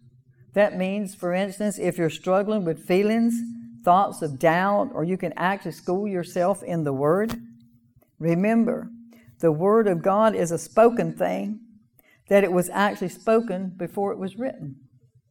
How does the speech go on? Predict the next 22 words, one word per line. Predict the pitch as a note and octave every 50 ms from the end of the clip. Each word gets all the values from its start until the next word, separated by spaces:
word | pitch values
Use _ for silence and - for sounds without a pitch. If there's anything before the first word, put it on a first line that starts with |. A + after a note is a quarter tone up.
| _ _ _ _ _ _ _ _ _ _ _ A#3+ A#2+ A#2+ A#2+ _ - A#3 _ _ _ _ _ - _ _ _ _ _ _ _ _ _ _
And | - F3 F3+ F#3
it | -
was | F3 E3+ D#3 C3+
written | C#3+ G3 C4 - - - G3 G#3 G#3+ G#3+ - - - - _ _ _ _ _ _ _ _ _
so | - - F#3 F#3+
it | G3 F#3
could | G3 F3+
be | G3 G#3+ G#3+
spoken. | G#3+ - - B3 A#3 A#3 A#3 A#3 D3+ - - - - - - - - - _ _ _ _ _ _ _ _ _ _ _ - - - _ _ _ _ - _ - _ _ -
Know | E3+ G3 A3 A#3+ A#3+
that | A3+ A3 G#3+ A3+
the | F#3+
word | E3+ F#3+ A3 A3+ A3+ G#3
of | F#3+ -
God | G#3+ G#3+ A3+ A3+ G3
did | F#3+ F#3+
not | G3+ G3 - -
come | - A3 G#3+ G#3+
out | G#3 G#3+ G#3+ G#3+
of | G3+ F3
God's | F#3 G3 G3+ G3 F#3+ F#3 - - - - _
pen. | A#3+ A3+ F3+ D3+ C3+ C3+ C#3 D3 D#3+ D#3+ - -